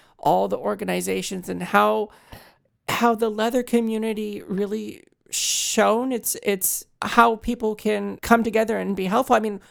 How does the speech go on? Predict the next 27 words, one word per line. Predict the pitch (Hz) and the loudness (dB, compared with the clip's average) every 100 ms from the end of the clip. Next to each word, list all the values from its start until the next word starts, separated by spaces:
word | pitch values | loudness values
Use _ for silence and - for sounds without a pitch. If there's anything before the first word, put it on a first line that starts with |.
| _ - | _ 4
the | 196 | 4
day | 190 185 - | 4 2 2
of | 220 | 0
the | 185 | -2
shutdown, | - 185 - 190 156 160 - | 0 0 0 -2 -2 -4 -2
the | 185 - | 0 2
L | 202 | 0
A | 185 | 0
Leather | 170 165 | -2 -4
covid | - 190 180 170 | -2 -2 -2 -4
nineteen | 160 170 - 165 | -6 -6 -8 -4
Assist | - 196 190 - - | -2 0 0 -4 -6
came | - 165 | -4 -2
about, | 156 160 160 175 - _ _ _ - | 0 0 0 -2 -8 _ _ _ 0
uh, | 175 160 | 2 2
which | 156 180 | 0 -2
was | 185 175 165 | 0 0 0
an | 180 | -2
organization | 180 180 175 175 170 165 180 165 160 165 - - | -4 -2 -4 -2 -4 -2 -4 -4 -6 -10 -16 -10
formed | 196 175 165 - | -4 -4 -4 -2
by | 165 151 | -2 -2
Jeff | 160 175 - | -2 -4 -2
May | 170 160 160 156 | -2 0 -2 -2
and, | 147 139 135 135 - | -2 -2 -2 -4 -4
um, | 139 139 151 156 185 _ _ - - _ | -2 0 -2 -6 -14 _ _ -20 -20 _
Eric | 180 147 190 | -2 -2 0
Wilson | 254 285 - 175 175 | 0 0 -2 -4 -4